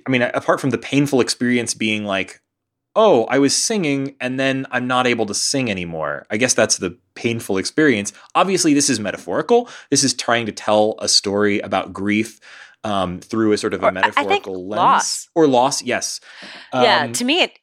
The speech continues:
Speaker 2: it's actually about loss and it thinks it's about grief, but
Speaker 1: Yes.
Speaker 2: I don't
Speaker 1: That's,
Speaker 2: know.
Speaker 1: that's a, yeah, exactly, actually, yeah, absolutely. Um, but, like, what I, I kept expecting to be able to be given some sorts of hints so that I could infer something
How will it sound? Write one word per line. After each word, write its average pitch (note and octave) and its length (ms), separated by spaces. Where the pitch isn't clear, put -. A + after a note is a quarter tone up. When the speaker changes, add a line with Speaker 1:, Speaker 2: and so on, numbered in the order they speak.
Speaker 2:
it's - 140
actually G#3+ 280
about F#3+ 220
loss F3 320
and F#3+ 80
it - 140
thinks F#3 180
it's F#3 140
about D#3+ 240
grief, G#3 500
but E3+ 280
Speaker 1:
Yes. - 400
Speaker 2:
I - 20
don't E3 60
Speaker 1:
That's, F3 240
Speaker 2:
know. A2+ 140
Speaker 1:
that's E3+ 200
a, D#3 60
yeah, B2 160
exactly, A#2+ 460
actually, G#2+ 300
yeah, G2+ 180
absolutely. B2+ 540
Um, A#2 320
but, F#3+ 80
like, F#3+ 240
what F#3+ 260
I, G3+ 220
I D#3+ 80
kept B3 220
expecting E3+ 680
to C3+ 120
be A#2+ 160
able A#2+ 140
to - 60
be - 200
given C#3+ 380
some B2 320
sorts A2 320
of F2+ 80
hints - 580
so - 120
that C3 100
I C3 60
could C3 160
infer D3+ 540
something B2+ 420